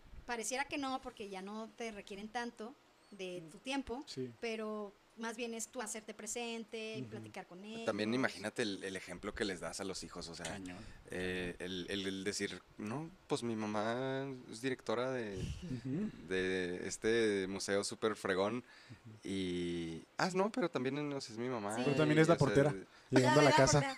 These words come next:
Speaker 1: No, pero fíjate que el chiquito, el chiquito sí
Speaker 3: O sea, es un
Speaker 1: me daba mucha
Speaker 3: ejemplazo, ¿no?
Speaker 1: carrilla.
Speaker 2: Sí, claro.
Speaker 1: O sea, el chiquito sí a veces me decía, los dos grandes se acostumbraron mucho porque desde arte en el parque me veían.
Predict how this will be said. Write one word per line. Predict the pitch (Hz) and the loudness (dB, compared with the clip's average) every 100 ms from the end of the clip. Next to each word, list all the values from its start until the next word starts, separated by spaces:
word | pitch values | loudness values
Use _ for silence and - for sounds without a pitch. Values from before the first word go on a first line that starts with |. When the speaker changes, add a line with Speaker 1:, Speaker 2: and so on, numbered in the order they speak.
| - - - | -8 -12 -8
Speaker 1:
No, | 277 359 359 - | -2 2 2 4
pero | 320 311 | 2 4
fíjate | 277 226 - 381 | 2 0 2 4
que | |
el | - | 8
chiquito, | - - 294 - | 8 10 8 8
el | 285 | 6
chiquito | - - 277 339 | 2 -2 -2 0
sí | - | 4
Speaker 3:
O | |
sea, | 139 | 6
es | 139 | 8
un | 160 | 8
Speaker 1:
me | 170 | 10
daba | 165 | 8
mucha | 143 147 | 8 6
Speaker 3:
ejemplazo, | 160 123 | 6 2
¿no? | 117 | 2
Speaker 1:
carrilla. | 117 120 | 2 2
Speaker 2:
Sí, | |
claro. | 143 107 107 131 107 | 2 -2 0 -2 -2
Speaker 1:
O | |
sea, | 233 214 | -4 -4
el | 208 | -6
chiquito | 226 233 269 | -10 -8 -4
sí | 269 | 0
a | |
veces | 247 262 | 0 -2
me | 262 | -2
decía, | 233 240 208 180 - _ - | -2 -4 -4 -6 -12 _ -12
los | - 415 349 | -6 2 2
dos | 381 440 | 2 0
grandes | 480 480 | 0 0
se | 508 | -2
acostumbraron | 466 - 311 285 320 | -4 -4 0 2 2
mucho | 330 - | 0 0
porque | 302 302 | 2 2
desde | 247 233 | 2 2
arte | 220 302 | 0 -2
en | 320 | -4
el | |
parque | 277 - 294 | -4 -4 -4
me | 311 | -4
veían. | 220 247 415 | -4 -4 -4